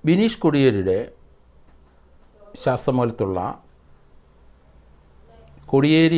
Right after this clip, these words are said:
എന്ന വീട് ഇ ഡി റെയ്ഡ് ചെയ്തത് വളരെ വിവാദമായി.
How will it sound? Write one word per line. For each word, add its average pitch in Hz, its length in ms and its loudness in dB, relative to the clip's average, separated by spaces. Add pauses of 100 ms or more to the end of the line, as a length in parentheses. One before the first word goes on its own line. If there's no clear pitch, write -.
എന്ന 135 140 0 (100)
വീട് 101 240 -2 (2250)
ഇ 139 120 4
ഡി 139 100 4 (920)
റെയ്ഡ് 113 280 0
ചെയ്തത് 110 280 -4 (100)
വളരെ 98 280 -4 (100)
വിവാദമായി. 80 600 -10